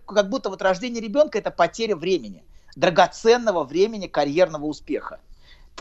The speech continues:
которое ты, ты же не успеваешь в этой, в этой постоянной гонке, в этом обществе за успехом, за карьерными достижениями. Ты должна бежать вперед, вперед. Вот. А и многие женщины рассматривают время материнства не как драгоценное время,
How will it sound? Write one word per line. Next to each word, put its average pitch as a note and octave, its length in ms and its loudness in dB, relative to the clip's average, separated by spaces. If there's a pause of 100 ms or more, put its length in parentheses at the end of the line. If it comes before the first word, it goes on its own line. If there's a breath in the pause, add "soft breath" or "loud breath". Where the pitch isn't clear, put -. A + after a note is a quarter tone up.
которое B3 460 6 (360 loud breath)
ты, B3 160 4
ты D4 120 6
же G3 80 -2
не A3 80 2
успеваешь B3+ 520 2
в E3 40 -12
этой, E3 140 -10
в E3+ 60 -12
этой F3 120 -16
постоянной F3 400 -6
гонке, D3+ 520 -6
в A#2+ 80 -10
этом D3 260 -12
обществе B2+ 480 -14
за D#3 220 2
успехом, D#3 600 -4
за C3 100 -8
карьерными C#3+ 500 -2
достижениями. C3 840 -6 (240 soft breath)
Ты F3+ 100 4
должна F3+ 300 6
бежать D3+ 340 -4
вперед, F#3 420 -2
вперед. F#3+ 420 -4 (300)
Вот. D#3+ 280 -4 (260 soft breath)
А - 80 4
и G#3 140 -2
многие A3+ 340 -2
женщины G#3+ 380 -6
рассматривают F3+ 680 -2
время A3+ 260 -2
материнства G3+ 560 0
не E3+ 140 -12
как C4+ 280 6
драгоценное F#3+ 720 4
время, F#3+ 400 -8